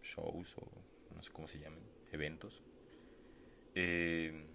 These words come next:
habla acerca de la muerte y dice que, que lo que duele de, de, de que una persona se vaya es que ya no va a estar contigo.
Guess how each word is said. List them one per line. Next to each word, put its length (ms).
habla 280
acerca 340
de 100
la 80
muerte 340
y 100
dice 300
que, 360
que 80
lo 160
que 140
duele 480
de, 460
de, 100
de 200
que 140
una 260
persona 400
se 140
vaya 320
es 840
que 140
ya 140
no 160
va 80
a 20
estar 260
contigo. 420